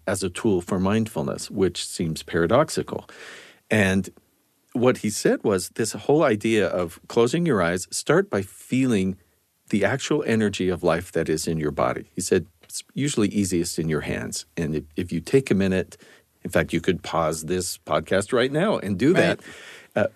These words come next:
Speaker 1: but we won't. And, and feeling, and then moving through your body, concentrating each, each place and feeling that. And that was actually really useful to me,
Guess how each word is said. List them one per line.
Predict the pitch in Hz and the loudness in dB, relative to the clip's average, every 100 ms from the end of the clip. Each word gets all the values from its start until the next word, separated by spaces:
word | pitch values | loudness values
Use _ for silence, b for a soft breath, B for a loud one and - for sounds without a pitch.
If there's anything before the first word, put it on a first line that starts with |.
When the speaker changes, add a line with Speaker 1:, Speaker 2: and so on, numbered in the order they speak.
| - | 0
Speaker 1:
but | - | 0
we | 95 131 | 4 4
won't. | 101 78 - B B B B B _ _ | 2 0 -6 B B B B B _ _
And, | 104 104 104 95 - _ _ - | 2 4 2 0 -6 _ _ -2
and | 117 107 | 0 0
feeling, | - 190 214 98 | 0 2 2 2
and | 110 117 | 0 2
then | 117 117 | 2 2
moving | 127 156 160 156 | 2 2 2 0
through | 151 - 127 117 | -4 -6 -2 2
your | 104 | 2
body, | 101 104 113 104 92 101 - | 4 4 4 2 -2 -8 -8
concentrating | - 151 - 107 - 95 87 85 95 - _ _ _ - | 0 0 0 0 2 2 2 -2 -8 -20 _ _ _ 0
each, | 104 - - 90 - | 0 0 -10 -10 -4
each | 104 - | -2 -2
place | 98 82 - | -2 -2 -4
and | - 101 | -8 -4
feeling | 131 135 95 | 0 2 0
that. | 82 69 | 0 -2
And | - 104 - _ 113 | -2 -2 -4 _ -2
that | 151 214 | 2 4
was | 214 170 | 4 2
actually | 123 - 110 120 | 0 -2 -2 0
really | 101 92 104 107 | 0 0 0 0
useful | 92 123 - 104 | 0 -2 -4 -6
to | 92 92 | -2 0
me, | 85 95 | 0 0